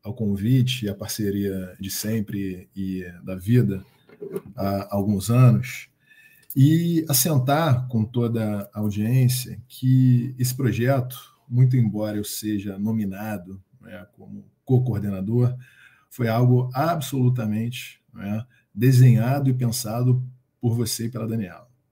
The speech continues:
Eu cheguei, obviamente, num momento posterior, quando você já tinha gerido e, como eu falei, desenhado essa,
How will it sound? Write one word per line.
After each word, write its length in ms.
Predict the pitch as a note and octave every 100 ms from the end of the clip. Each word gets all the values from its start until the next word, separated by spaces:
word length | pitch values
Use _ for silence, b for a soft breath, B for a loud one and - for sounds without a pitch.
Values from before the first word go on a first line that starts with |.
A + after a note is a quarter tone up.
| _ _ _ _ _ _ _ _ _ _
Eu 80 | G#2
cheguei, 300 | G#2+ B2+ A#2+
obviamente, 480 | A#2 A#2 A2 G#2+ B2
num 200 | A2 G#2+
momento 680 | G#2+ G#2 G#2+ - A2 F#2+ F#2+ _ _
posterior, 880 | C#3+ B2+ D3 C#3 B2 C3 F3 - - -
quando 240 | A2 G#2+
você 280 | G#2+ - A2+
já 120 | A#2
tinha 500 | A2+ A#2+ A2 G#2 F2+ _ b b
gerido 920 | B2 G#2+ D3 D#3 B2+ C#3+ D3+ A2+ F#2+ - _ _ _ _ -
e, 340 | A#2+ G#2+ F#2 -
como 160 | - A2+
eu 40 |
falei, 220 | - G2+ G2+
desenhado 840 | A#2+ A#2+ A2+ G#2+ C3+ D#3 D3 D#3 -
essa, 800 | G2+ G#2 - G#2 G2+ F#2+ -